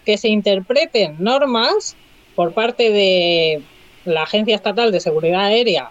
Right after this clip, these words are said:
o aclaren normas con las compañías, que me parece perfecto, que eso se tiene que realizar, pero que esas mismas aclaraciones nos trasciendan para quien al final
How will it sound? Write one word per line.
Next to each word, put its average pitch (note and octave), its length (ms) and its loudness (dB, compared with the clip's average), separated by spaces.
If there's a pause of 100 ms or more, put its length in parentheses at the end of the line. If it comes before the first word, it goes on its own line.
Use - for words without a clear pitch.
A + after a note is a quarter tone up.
(120)
o E3 140 2
aclaren A3+ 520 0
normas G#3+ 640 -4 (480)
con G3+ 240 2
las F#3 200 -2
compañías, A3 1000 -2 (360)
que F3 100 -2
me D#3 140 -2
parece G#3 480 0 (220)
perfecto, F#3+ 640 -2
que G3 80 -4
eso B3+ 160 -2
se A#3+ 160 0
tiene D4 300 -2
que B3+ 120 0
realizar, G#3+ 600 0 (680)
pero A3+ 260 2
que C4+ 80 0
esas E4+ 260 -2
mismas D#4+ 440 -4
aclaraciones B3 840 0
nos C#4 240 0
trasciendan C#4+ 1000 -2
para G#3+ 280 -2
quien G#3 260 0
al F#3+ 160 -2
final C#4 600 0